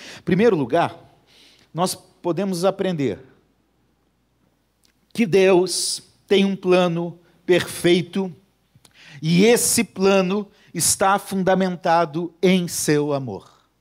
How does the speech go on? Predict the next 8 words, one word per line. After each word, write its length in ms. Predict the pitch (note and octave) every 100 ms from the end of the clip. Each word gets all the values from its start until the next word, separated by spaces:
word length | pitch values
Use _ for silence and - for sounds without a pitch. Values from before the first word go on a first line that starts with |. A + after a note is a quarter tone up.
| _ _ _ _ _ _ - -
O 120 | F#3
texto 680 | F#3+ - C4 D4+ - - F#3
começa 560 | - G3 G3+ C4 - F#3+
dizendo, 560 | D3+ C3+ F#3 A3+ D#3+
no 100 | D#3+
verso 360 | D#3 G#3+ - F#3+
dezesseis 680 | C#3+ D#3 D3+ - F3+ F#3 C3+
diz, 400 | G3+ E3+ -